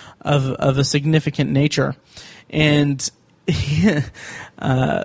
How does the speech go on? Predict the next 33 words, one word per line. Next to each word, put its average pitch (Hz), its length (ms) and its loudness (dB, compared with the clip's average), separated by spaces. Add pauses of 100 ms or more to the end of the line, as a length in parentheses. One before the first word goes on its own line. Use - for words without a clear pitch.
(120)
Lou 202 340 -2
goes 175 360 -2
through 165 560 0 (160)
a, 156 180 -2 (480)
a 156 160 -2
couple 170 320 -2
different 156 300 2
examples 151 440 2
of 139 160 2
unfinished 147 480 0
business, 156 380 0
like, 139 180 0
"Oh, 247 220 0
I've, 156 280 -2
I've 165 200 0
never 180 260 0
ridden 190 260 0
in 202 120 0
a 196 80 2
helicopter 196 640 0
before. 131 560 0 (440)
Um, 127 600 0 (160)
I, 160 180 0
I 160 240 2
need 180 180 0
to 180 80 0
do 180 140 0
that 196 200 -2
before 147 280 0
I 139 60 0
die." 143 280 2
And 143 140 2
then 139 400 0